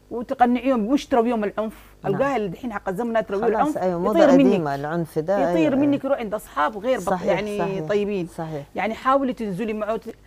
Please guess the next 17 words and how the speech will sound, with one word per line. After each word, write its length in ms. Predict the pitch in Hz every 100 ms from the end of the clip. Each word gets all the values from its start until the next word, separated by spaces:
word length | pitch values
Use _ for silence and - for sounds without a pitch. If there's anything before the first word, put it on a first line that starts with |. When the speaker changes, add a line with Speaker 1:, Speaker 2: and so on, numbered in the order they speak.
| -
Speaker 1:
تتنازلي، 540 | 254 233 269 262 311 285
ورغم 260 | 240 226
إنك 380 | - 302 277 -
أنت، 180 | 262 -
يعني، 380 | 220 202 220 202
تتنرفزي، 520 | - 220 196 254 247 -
نازلي 400 | 220 220 214 240
نفسك، 240 | 208 -
خليك 320 | 240 226 - -
قدام 280 | 185 214
ابنك 340 | 226 254 339 381 - - - _
كأنك 340 | 254 277 269
أنت 180 | 262 -
مسكينة 500 | 247 185 - 214 156 - _ -
طيبة 300 | 214 214 185
معه، 120 | 170 151
Speaker 2:
أيوة. 540 | 170 - - - 127